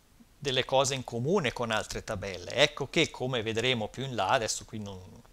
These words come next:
non andiamo ulteriormente in dettaglio perché il tema è la tabella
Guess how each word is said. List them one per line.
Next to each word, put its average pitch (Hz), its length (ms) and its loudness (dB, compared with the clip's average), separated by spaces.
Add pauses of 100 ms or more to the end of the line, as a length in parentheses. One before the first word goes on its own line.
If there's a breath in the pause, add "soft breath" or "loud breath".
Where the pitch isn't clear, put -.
(120)
non 104 160 -10
andiamo 113 420 -2 (340)
ulteriormente 120 800 -2
in 101 120 -8
dettaglio 104 560 -2
perché 107 460 -8 (380 loud breath)
il 127 220 -8
tema 107 360 2
è 110 140 2 (100)
la 123 240 8
tabella 101 760 -2